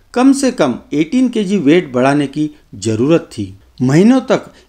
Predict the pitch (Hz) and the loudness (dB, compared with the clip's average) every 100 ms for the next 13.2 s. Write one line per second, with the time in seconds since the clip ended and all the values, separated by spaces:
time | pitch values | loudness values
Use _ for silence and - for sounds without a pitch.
0 | - 277 277 165 160 - 214 233 233 214 | 0 0 2 2 2 2 0 0 0 -4
1 | - 123 185 185 170 160 165 160 - _ | -4 -6 0 0 2 0 -2 -6 -16 _
2 | _ _ 180 240 226 160 165 170 147 - | _ _ 2 2 2 0 0 2 0 -2
3 | _ _ - 165 254 277 214 240 - - | _ _ -6 -2 0 0 0 -2 -4 -12
4 | 113 120 170 160 135 131 131 - _ - | -8 -2 -2 0 -2 -2 -4 -12 _ -14
5 | 104 113 147 147 190 156 135 151 156 160 | -8 -2 0 0 -2 -2 0 2 0 -2
6 | 131 - 165 143 104 104 170 165 123 95 | -12 -10 -6 -4 -4 0 0 0 -4 -6
7 | - _ _ - 247 269 165 120 101 _ | -10 _ _ -2 0 2 2 0 -4 _
8 | - - 214 - 277 262 151 135 190 - | -12 -4 -4 -2 -4 -2 -4 -2 -2 -2
9 | 139 143 175 147 110 120 123 135 - _ | -6 -4 -2 -4 -4 -2 -2 -2 -6 _
10 | _ 139 - 202 95 101 131 143 113 104 | _ -6 -2 -2 -2 -2 0 0 -2 -6
11 | 98 95 92 _ _ _ _ _ _ _ | -8 -14 -18 _ _ _ _ _ _ _
12 | 131 - 147 117 170 131 127 135 139 135 | -4 0 0 2 0 0 0 0 0 0
13 | 139 | -2